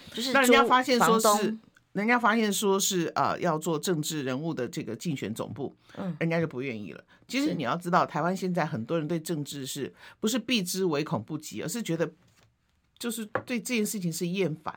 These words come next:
Speaker 2: 的，或者是我也不知道是什么原因，反正就不租了。不租之后，我们就另外找，那就终于找到一个曾经是人家的竞选总部，而且那个人还当选的，但是已经闲置很多年了。我想说，那就用这个好了，那样也是一样，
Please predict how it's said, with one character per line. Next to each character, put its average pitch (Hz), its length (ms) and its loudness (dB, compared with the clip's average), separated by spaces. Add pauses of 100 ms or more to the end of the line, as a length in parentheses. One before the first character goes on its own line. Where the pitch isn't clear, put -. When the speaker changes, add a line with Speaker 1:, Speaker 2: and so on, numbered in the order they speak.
(100)
Speaker 2:
的， - 140 -10
或 185 120 -4
者 143 140 -4
是 151 220 -10
我 165 120 0
也 185 80 4
不 170 120 -6
知 170 100 -4
道 151 100 2
是 151 140 -6
什 113 140 -6
么 117 80 -6
原 113 200 -4
因， 120 80 -4
反 113 160 -4
正 139 60 -2
就 156 60 -4
不 - 140 -8
租 110 260 -6
了。 87 100 -6 (480)
不 - 80 -4
租 262 180 0
之 240 120 2
后， 226 80 4
我 185 60 2
们 147 60 -4
就 160 100 0
另 160 140 -2
外 151 160 -2
找， - 240 -10 (100)
那 247 100 -2
就 269 160 -2
终 269 200 2
于 262 40 2
找 185 120 -2
到 190 140 0
一 185 60 0
个 170 160 0
曾 175 240 -2
经 226 120 0
是 214 160 0
人 156 120 0
家 170 100 2
的 170 100 -2
竞 165 220 -4
选 139 180 -4
总 135 160 -6
部， 147 140 -6
而 107 80 -4
且 180 120 -2
那 202 120 -2
个 185 80 -2
人 151 80 -2
还 135 100 -6 (220)
当 185 240 0
选 - 300 -10
的， - 120 -12 (380)
但 254 160 2
是 254 80 -2
已 156 60 0
经 180 120 -2
闲 156 240 -2
置 170 200 0
很 107 120 -4
多 123 160 -4
年 95 220 -6
了。 52 80 -12
我 170 100 -2
想 196 140 0
说， 175 120 -2
那 233 120 -2
就 220 140 -2
用 185 120 0
这 180 160 -2
个 131 80 -6
好 101 160 -12
了， - 140 -16
那 123 80 -8
样 - 140 -10 (400)
也 190 120 4
是 254 140 0
一 277 80 0
样， 226 240 4